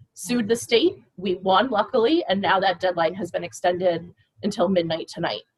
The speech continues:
So people who missed the chance to register, you know, were able to still do it these last couple days. But we'll see other changes happening. These things happen in any election year, but especially now, uh, with covid and just with everything, we'll see,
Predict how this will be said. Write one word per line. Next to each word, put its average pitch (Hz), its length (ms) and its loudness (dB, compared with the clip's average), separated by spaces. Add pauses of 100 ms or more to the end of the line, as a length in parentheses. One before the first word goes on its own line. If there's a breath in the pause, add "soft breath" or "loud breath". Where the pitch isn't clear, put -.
(220)
So 185 120 2
people 185 360 2
who 170 400 2 (240)
missed 214 320 0
the 208 80 -2
chance 156 400 -4
to 180 80 -2
register, 160 640 -2 (400)
you 180 100 -2
know, 170 120 4
were 170 160 -2
able - 360 -2
to 175 100 -16
still 165 220 -2
do 165 180 -2
it 135 180 -2
these 160 140 -6
last 165 240 -2
couple 160 220 -6
days. 160 360 -8 (340 soft breath)
But 175 200 4
we'll 208 120 2
see 262 200 0
other 226 200 4
changes 196 420 -2 (140)
happening. 165 500 -2
These 190 160 -8
things 185 220 -6
happen 208 580 0
in 180 140 -2
any 185 240 -2
election 220 420 2
year, 233 440 0
but 185 140 2
especially 185 560 -2
now, 170 440 2 (540)
uh, 170 240 4
with 185 120 -2 (100)
covid 196 340 4
and 165 180 -2
just 180 200 -14
with 180 100 0
everything, 175 680 -4 (180)
we'll 196 160 -2
see, - 220 -14